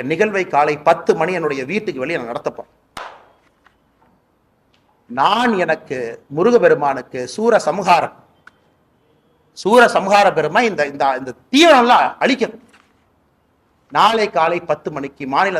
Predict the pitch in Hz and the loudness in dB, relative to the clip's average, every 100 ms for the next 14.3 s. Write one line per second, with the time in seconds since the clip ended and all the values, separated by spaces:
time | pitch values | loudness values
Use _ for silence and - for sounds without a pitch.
0 | - 131 127 131 135 131 120 135 175 180 | -6 -8 -6 -4 -6 -8 -10 -6 -6 -6
1 | 143 120 143 202 185 131 135 180 262 - | -10 -8 -6 -2 -2 -4 -8 -8 -10 -12
2 | _ _ _ _ _ _ _ _ _ _ | _ _ _ _ _ _ _ _ _ _
3 | - - 185 220 - 214 175 160 151 135 | -20 -12 -10 -10 -2 2 2 0 -6 -8
4 | - 156 175 160 143 147 185 143 123 147 | -6 -4 -2 -2 -2 -4 -4 -4 -6 -8
5 | 143 120 117 _ - _ _ _ - 175 | -12 -14 -14 _ -20 _ _ _ -8 -8
6 | 214 214 170 143 131 127 _ - _ _ | -4 -4 -4 -6 -12 -18 _ -20 _ _
7 | _ _ _ _ _ _ _ _ _ _ | _ _ _ _ _ _ _ _ _ _
8 | _ _ _ _ 170 226 240 226 220 285 | _ _ _ _ -2 2 4 4 4 2
9 | 262 - 254 269 262 262 240 233 220 214 | 0 0 4 6 4 6 6 6 4 2
10 | 208 208 233 - 277 269 208 247 240 233 | 2 4 2 2 -2 2 2 4 4 2
11 | 220 196 233 262 247 220 233 254 202 247 | 6 6 6 4 -2 2 2 6 6 6
12 | 254 247 240 214 208 254 320 269 - - | 4 2 4 2 6 6 6 2 -4 -16
13 | _ _ _ _ _ _ - 135 156 165 | _ _ _ _ _ _ -16 -4 -4 -4
14 | 160 131 | -6 -6